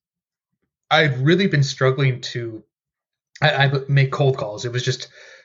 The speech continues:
something that was really hard for me to do. And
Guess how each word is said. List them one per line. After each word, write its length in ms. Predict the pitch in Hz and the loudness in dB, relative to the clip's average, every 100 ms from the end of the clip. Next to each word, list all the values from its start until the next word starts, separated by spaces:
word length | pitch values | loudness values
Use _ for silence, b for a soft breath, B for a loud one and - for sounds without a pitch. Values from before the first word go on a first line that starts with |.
| B | B
something 240 | - 180 185 | -2 0 2
that 60 | |
was 140 | 139 127 | 2 2
really 160 | 135 | 2
hard 200 | 127 127 | 4 2
for 80 | 131 | 0
me 80 | 127 | -2
to 100 | 120 | -2
do. 340 | 113 117 117 - b b _ | -6 -8 -8 -12 b b _
And 640 | 143 143 135 131 127 131 131 | 0 2 4 4 2 0 -2